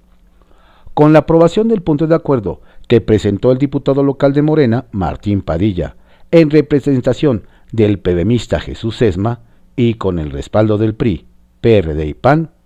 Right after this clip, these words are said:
el Pleno del Congreso Capitalino exhortó al Instituto Electoral de la Ciudad de México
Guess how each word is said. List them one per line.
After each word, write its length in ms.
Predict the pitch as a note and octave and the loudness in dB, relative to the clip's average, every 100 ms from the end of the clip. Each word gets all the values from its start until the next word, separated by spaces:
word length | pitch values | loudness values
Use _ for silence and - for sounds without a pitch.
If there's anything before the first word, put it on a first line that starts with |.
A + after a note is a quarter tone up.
| _ _ - - | _ _ -20 0
el 180 | G#3 F#3+ | 2 4
Pleno 300 | F#3 E3+ D3+ | 4 4 4
del 120 | C3+ | 0
Congreso 440 | C#3+ B2+ B2+ A#2+ | -2 0 0 0
Capitalino 720 | A2 G#2 A2+ A2+ A#2+ C#3 D#3+ - _ - | -4 -4 -4 -2 0 0 -2 -8 _ -4
exhortó 840 | G#2 G2 - G2+ F#2 - - - _ _ _ | -2 -2 -6 -6 -6 -2 -4 -4 _ _ _
al 200 | A#2 A2+ | -2 0
Instituto 540 | A#2 G#2+ A2+ B2 B2+ A#2+ | 0 -2 -4 -4 -2 0
Electoral 420 | A2+ A2+ B2+ A#2+ | 0 0 0 0
de 120 | F#2 | -2
la 100 | D2+ | -6
Ciudad 260 | - D#3 A#2 | -10 -12 -6
de 120 | C#3 | -2
México 480 | D#3+ D3+ E3 E3+ | 0 0 2 0